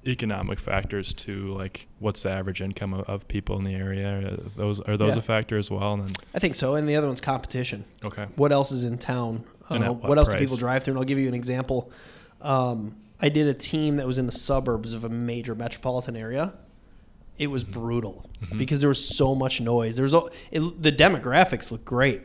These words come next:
Speaker 2: right? Average household income, population. What we really discounted in that one was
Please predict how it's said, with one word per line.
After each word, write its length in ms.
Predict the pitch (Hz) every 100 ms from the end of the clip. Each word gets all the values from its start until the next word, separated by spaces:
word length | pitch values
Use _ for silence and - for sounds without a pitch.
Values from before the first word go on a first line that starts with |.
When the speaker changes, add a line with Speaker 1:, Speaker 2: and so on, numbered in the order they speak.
| -
Speaker 2:
right? 260 | 123 147 147 - - -
Average 200 | 139 139
household 340 | 143 139 139 127
income, 500 | 135 147 135 127 127 - - - -
population. 1000 | - 143 - 127 123 127 - 127 120 120 - - - -
What 160 | 143
we 80 | 135
really 280 | 127 147 160
discounted 600 | 127 135 - 143 147 151
in 120 | 123
that 180 | 120 120
one 160 | 123 123
was 400 | 117 113 117